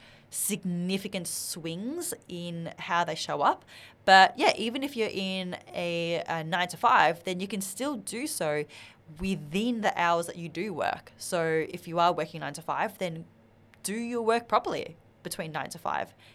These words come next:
and then rest properly at night, rest properly on the weekends. Okay, here is a big one. Me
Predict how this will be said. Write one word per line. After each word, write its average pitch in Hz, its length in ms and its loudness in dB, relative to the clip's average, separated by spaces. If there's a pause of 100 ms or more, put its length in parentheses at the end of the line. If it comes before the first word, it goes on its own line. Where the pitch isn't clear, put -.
(100)
and 196 240 -2
then 196 240 -2
rest 185 400 0
properly 202 320 0
at 156 140 -2
night, 202 340 2
rest 165 440 -6
properly 190 280 -6
on 180 100 -6
the 175 60 -8
weekends. - 540 -8 (2250)
Okay, 175 300 -8 (360)
here 208 460 0
is 185 380 0
a 160 320 0 (360)
big 165 220 -4
one. 147 320 -2 (2250)
Me 208 760 0